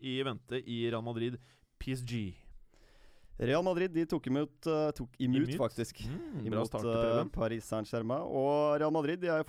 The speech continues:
Speaker 2: fortsatt uten en skadet Gareth Bale og en, eh, fengslet Karim Benzema.
Speaker 1: <laughs> Ja.
Speaker 2: Eh, den saken har jo
Speaker 1: Altså, han
Speaker 2: tatt en,
Speaker 1: tenkte,
Speaker 2: eh,
Speaker 1: ja.
Speaker 2: ny, ny retning nå. Eller ikke ny retning, den har bare blitt dratt enda lenger. Så han sitter, satt i hvert fall i natt i kasjotten.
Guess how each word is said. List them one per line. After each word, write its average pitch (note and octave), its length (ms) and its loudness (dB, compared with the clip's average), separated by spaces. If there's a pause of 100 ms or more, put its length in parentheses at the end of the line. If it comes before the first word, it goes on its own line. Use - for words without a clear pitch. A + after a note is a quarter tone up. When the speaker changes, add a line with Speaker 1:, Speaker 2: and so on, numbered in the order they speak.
Speaker 2:
fortsatt D3+ 320 -2
uten C3+ 340 0
en C#3+ 100 0
skadet A#2+ 360 0
Gareth A#2 260 2
Bale D3+ 380 0 (160)
og C#3+ 180 2
en, D3 240 2
eh, - 1040 -4 (100)
fengslet - 640 -2 (200)
Karim D#3 440 4
Benzema. D#3+ 720 4
Speaker 1:
<laughs> - 40 -4
Ja. D#3 260 0 (480)
Speaker 2:
Eh, - 180 4
den G3+ 100 0
saken E3+ 300 0
har D3+ 200 6
jo D3 80 6
Speaker 1:
Altså, D#3 160 6
han B2+ 80 2
Speaker 2:
tatt F3 100 6
en, F#3+ 80 6
Speaker 1:
tenkte, F#3 300 4
Speaker 2:
eh, F3 40 0
Speaker 1:
ja. E3 140 0 (240)
Speaker 2:
ny, D#3 240 2
ny D3+ 180 4
retning B2+ 320 2
nå. E3 140 2 (100)
Eller C3+ 140 -2
ikke D3 120 -2
ny B2 120 2
retning, C#3 240 0
den D3+ 80 2
har C3 100 0
bare B2+ 60 2
blitt C3 100 0
dratt B2+ 200 0
enda A2+ 280 2
lenger. A#2+ 320 2 (840)
Så - 120 -6
han C#3 60 -2
sitter, C3+ 320 -4
satt C#3+ 160 0
i C#3 40 2
hvert B2 100 -2
fall C3+ 120 0
i C3 80 2
natt A#2 200 0
i B2+ 60 0
kasjotten. C#3+ 480 -2